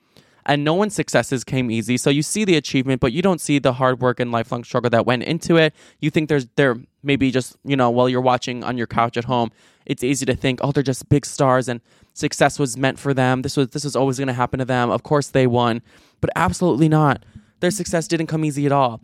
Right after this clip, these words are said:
That could have been anybody, really, but they earned it. They weren't bestowed that. That wasn't their ultimate fate or destiny. They worked extremely hard, tooth and nail,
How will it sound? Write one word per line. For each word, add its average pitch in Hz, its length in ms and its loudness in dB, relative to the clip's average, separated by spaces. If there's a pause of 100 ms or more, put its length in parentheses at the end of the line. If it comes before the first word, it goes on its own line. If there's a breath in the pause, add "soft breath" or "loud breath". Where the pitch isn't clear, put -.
(280 loud breath)
That 175 140 0
could 208 80 0
have 165 80 2
been 139 140 2
anybody, 127 580 0
really, 127 320 0
but 113 360 0 (320)
they 151 260 2
earned 139 280 -2
it. 107 160 -2
They 165 140 2
weren't 139 320 0 (280)
bestowed 113 540 0
that. 127 240 0
That 139 160 0
wasn't 139 260 -4
their 113 280 -2 (280)
ultimate 127 420 -2
fate 117 260 -2
or 120 80 -4
destiny. 139 540 -4 (380 soft breath)
They 147 480 2 (1500)
worked 135 540 -2 (500)
extremely 165 920 0
hard, 135 320 2
tooth - 220 -10
and 120 100 -6
nail, 113 340 -2